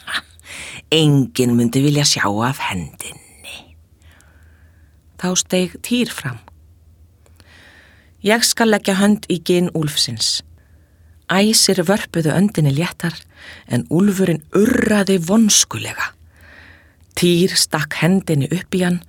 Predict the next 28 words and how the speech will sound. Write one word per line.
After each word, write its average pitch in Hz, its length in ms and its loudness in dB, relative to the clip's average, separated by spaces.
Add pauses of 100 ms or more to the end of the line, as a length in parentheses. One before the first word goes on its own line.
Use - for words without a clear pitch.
(360)
og 131 100 -4
þeir 135 160 2
tóku 165 320 0
til 139 160 -4
óspilltra 165 640 0
mála 190 380 0 (340)
að 127 160 0
vefja 180 380 2
hann 175 180 2
mjúku 165 480 2
bandinu 196 480 0 (480)
og 139 160 2
að 127 140 -2
lokum 190 380 0 (340)
hnýttu 220 420 0
þeir 117 220 -6
hnútana 190 500 0
fast - 640 -2
og 160 180 -4
vel. - 220 -10 (1200)
Svo 254 280 2
tók 170 280 -2
úlfurinn 208 560 2
að 202 160 0
brjótast 139 480 -2
um. 104 140 -10 (960)
Týr 160 320 0
fann - 280 -6